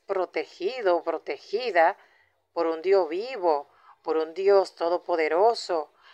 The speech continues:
que tiene el control del mundo y de todas las cosas que está en nuestro alrededor. Por eso,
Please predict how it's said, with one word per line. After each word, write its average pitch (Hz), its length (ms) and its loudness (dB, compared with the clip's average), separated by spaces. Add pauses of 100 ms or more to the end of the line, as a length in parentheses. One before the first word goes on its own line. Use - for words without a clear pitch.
que 175 140 -12
tiene 165 180 -2
el 196 100 0
control 180 600 0
del 170 180 -2
mundo 175 760 -2 (320)
y 185 120 -2
de 170 120 2
todas 220 360 2
las 233 180 2
cosas 247 320 -2
que 226 120 -4
está 185 280 0
en 214 80 -2
nuestro 185 300 -4
alrededor. 156 640 0 (1160)
Por 190 180 4
eso, 294 500 0